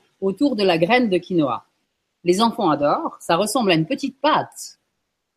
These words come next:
Comme, euh, ils avaient les petites pâtes, euh...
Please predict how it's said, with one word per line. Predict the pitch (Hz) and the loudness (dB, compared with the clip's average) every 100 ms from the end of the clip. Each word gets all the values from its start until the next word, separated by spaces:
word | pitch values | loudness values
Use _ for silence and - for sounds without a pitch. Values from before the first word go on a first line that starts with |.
| _ _ _ | _ _ _
Comme, | 208 196 | -2 2
euh, | 185 165 156 147 147 | 4 4 4 2 2
ils | 147 | 0
avaient | 156 175 | 0 0
les | 160 | 0
petites | - - - | -8 -18 -6
pâtes, | 175 170 170 | -2 0 -2
euh... | 147 135 127 120 | 0 0 2 -2